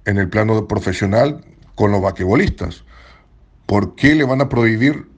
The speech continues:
que el básquetbol funcione?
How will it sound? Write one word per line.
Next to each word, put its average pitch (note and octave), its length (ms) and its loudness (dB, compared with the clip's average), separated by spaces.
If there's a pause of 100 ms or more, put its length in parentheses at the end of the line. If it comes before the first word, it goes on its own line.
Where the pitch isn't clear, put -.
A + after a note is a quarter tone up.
(1700)
que - 120 -4
el G2 120 0
básquetbol B2 680 0 (340)
funcione? G#2 640 -2